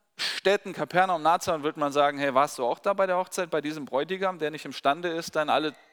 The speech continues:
allen Wein zu servieren?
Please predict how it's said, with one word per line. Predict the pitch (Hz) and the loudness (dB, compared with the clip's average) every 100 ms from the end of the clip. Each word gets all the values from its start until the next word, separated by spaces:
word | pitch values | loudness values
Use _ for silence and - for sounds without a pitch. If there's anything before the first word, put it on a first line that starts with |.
| _ _ _ _ _ _ _ _ - | _ _ _ _ _ _ _ _ 0
allen | 131 151 139 101 | 4 4 0 -2
Wein | 110 135 185 196 - | 2 2 0 -10 -14
zu | - 190 180 - _ _ _ _ _ _ _ | -10 -8 -8 -12 _ _ _ _ _ _ _
servieren? | - 170 160 175 196 208 | 0 2 2 -2 -4 -6